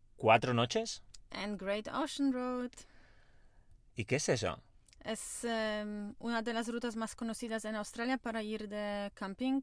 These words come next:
Speaker 2: en camping.
Speaker 1: Vale, pero, bueno, ¿cuándo se empezó eso a construir?
Speaker 2: Después de la Primera Guerra Mundial, para dar trabajo a los soldados australianos que sobrevivieron de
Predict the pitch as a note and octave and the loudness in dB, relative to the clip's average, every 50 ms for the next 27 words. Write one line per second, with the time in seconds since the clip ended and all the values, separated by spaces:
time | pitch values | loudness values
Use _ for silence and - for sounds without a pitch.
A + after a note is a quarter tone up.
0 | - - C#4 D#4 - - B3 G#3 - F3+ F#3 - - - - - - - - - | 0 -2 -4 -4 -2 -2 -4 -4 -4 -8 -12 -12 -14 -20 -20 -20 -20 -20 -20 -20
1 | - - - - - - - - - - - - - G#2 F#2+ F#2 G#2 G#2 G2+ F#2 | -20 -20 -20 -20 -20 -20 -20 -20 -20 -20 -20 -14 -10 -8 2 4 6 6 6 6
2 | F2+ E2+ - - - G2+ F#2+ G2+ G2 G2 G2 F#2+ F#2+ F#2+ F#2+ F#2+ F#2 F#2 F2+ F2+ | 2 -2 -2 0 0 2 4 4 4 4 4 4 4 4 4 4 4 2 2 0
3 | F2+ F2+ G2+ A2+ A2+ G#2+ G2+ - - - - C3 B2 C#3 C#3+ C3 C#3 C#3 B2+ B2+ | -2 0 2 2 4 4 2 -2 -4 2 4 4 6 6 4 2 2 2 2 0
4 | A#2+ - C3 B2 A#2+ A#2 - - A#2+ A2+ B2 A#2 G#2 - - G2+ A2 F3 - - | 2 6 6 8 8 6 6 4 2 4 4 2 -2 -2 0 0 0 0 -2 -8
5 | - - - - - - - - - - - A3+ G3+ - - F3+ F3+ - - - | -20 -20 -20 -20 -20 -20 -20 -20 -20 -12 -12 -12 -8 -8 -8 -8 -8 -10 -12 -8
6 | - A#3 A3+ A3 G#3+ G3+ G3 A3+ A3+ A3 A3 A3 A3 G#3+ G#3+ G#3 G#3 G3+ G3 - | -4 -4 -2 -2 -4 -6 -6 -4 -4 -2 -2 0 0 0 0 0 0 -2 -4 -6
7 | - - A3 G#3+ G#3+ G#3+ G#3+ G#3+ G#3 G#3+ G#3 A3 G#3+ G#3+ G#3+ G#3+ G#3 G#3 G3+ G#3+ | -12 -10 -6 -4 -2 -2 0 0 -2 0 0 0 0 0 0 0 -2 -2 -2 0
8 | A3+ B3+ C4+ - A#3+ A3 A3 G#3+ G#3 G#3+ G#3+ G#3+ - - G#3+ G3+ G3+ A3 B3 A#3 | -2 -2 -2 -2 -2 0 0 0 0 -2 -2 -2 -4 -4 -4 0 2 2 2 2
9 | B3 A3+ A#3 A3+ A3 A3 - - - - A3 G#3+ A3 G#3+ A3+ A3+ A3+ A3 - - | 2 0 0 -2 -2 -4 -4 -6 -4 -2 -2 -2 0 0 0 0 0 -2 -4 -6
10 | A3 - - A3 G#3+ A3 A3+ A#3 A#3 A3 - - - A3 - A3 G3+ G3 A3 G#3 | -6 -4 -4 -2 -2 0 0 -2 -2 -4 -6 -6 -6 -4 -4 -4 -4 -4 -4 -2
11 | G3 A3 G#3+ G#3 G#3+ G#3 G3 G3+ G3+ G3+ G3 G3 | 0 -2 0 0 -2 -2 -2 -2 -2 -2 -2 -4